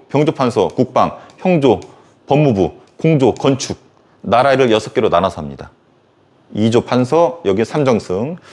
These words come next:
승정원, 왕의 비서기관, 국가 제인,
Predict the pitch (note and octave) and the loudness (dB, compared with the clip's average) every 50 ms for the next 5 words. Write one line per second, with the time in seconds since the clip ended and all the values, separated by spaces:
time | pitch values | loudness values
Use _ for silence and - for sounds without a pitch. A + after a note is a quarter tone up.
0 | - - _ - - F3 D#3 D#3 D3 D3 D3+ D#3 B2+ - A#2 A#2 A#2 A2+ - A#2 | -20 -20 _ -4 -2 2 4 4 4 4 2 0 -2 0 2 2 2 2 0 -2
1 | C#3 A#2+ A2+ G#2+ - B2 C#3+ D#3+ E3+ F3 - - - _ _ _ _ - - A#2 | 0 0 0 0 2 2 0 0 -2 -6 -12 -20 -20 _ _ _ _ -10 -8 0
2 | - C#3 C3 C3 - B2 B2 B2+ C#3 D#3+ F3 F3+ | 0 0 0 2 2 0 2 2 0 -2 -6 -10